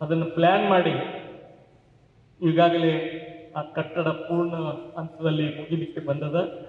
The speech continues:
ಅದೇ ಹೇಳಿದೆ, ಬರುವ ಜೂನ್‌ದಲ್ಲಿ ಅದ್ರ ಉದ್ಘಾಟನೆ ಮಾಡ್ತಾ ಇದ್ದೀವಿ. ಆಸ್ಪತ್ರೆ ಮತ್ತು ಮೆಡಿಕಲ್ ಕಾಲೇಜಿಗೆ ಆರ್ನೂರ ಐವತ್ತು ಕೋಟಿಗಿಂತ ಹೆಚ್ಚು ಹಣ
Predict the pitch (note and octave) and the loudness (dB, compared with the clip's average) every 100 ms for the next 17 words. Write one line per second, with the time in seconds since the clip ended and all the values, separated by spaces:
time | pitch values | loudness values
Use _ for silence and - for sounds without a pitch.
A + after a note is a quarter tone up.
0 | - - - - _ - - _ - - | -18 -20 -20 -20 _ -20 -20 _ -20 -14
1 | - F3 D#3+ F3 D#3+ D#3 E3 F3+ E3+ E3 | -4 0 2 2 2 2 4 4 4 4
2 | E3+ E3 E3 D#3+ D3+ - - - D3+ D3 | 2 2 0 0 -2 -4 -8 -10 -6 -4
3 | D3 D3 D#3 D#3 D3+ C#3+ D3+ C3 - - | -4 0 0 0 -4 -6 -6 -8 -10 -12
4 | - - - _ _ _ _ _ _ _ | -14 -20 -20 _ _ _ _ _ _ _
5 | _ - G#3 G3 F#3+ - F3 D#3+ D#3+ - | _ -6 -6 -4 -4 -2 0 2 0 -6
6 | - _ _ D#3+ F3+ F3+ E3+ E3 D#3 D#3 | -14 _ _ -12 -8 -6 -6 -6 -6 -8
7 | D3+ C3 B2+ _ _ _ _ _ _ _ | -12 -20 -20 _ _ _ _ _ _ _
8 | _ _ _ - - F3+ F#3 G#3 G3+ F#3+ | _ _ _ -2 2 2 2 4 6 4
9 | F3 - - - D#3+ - G#3 G3+ - - | 2 -2 -8 -4 -2 2 0 0 -4 0
10 | F3+ F#3 F3+ E3 E3 - D3+ D3 - - | 0 2 -2 -4 -4 -2 0 0 -2 -6
11 | E3+ F3+ - D#3+ C3 C#3 - - _ _ | -4 -4 -4 -4 -4 -6 -12 -20 _ _
12 | D#3 | -6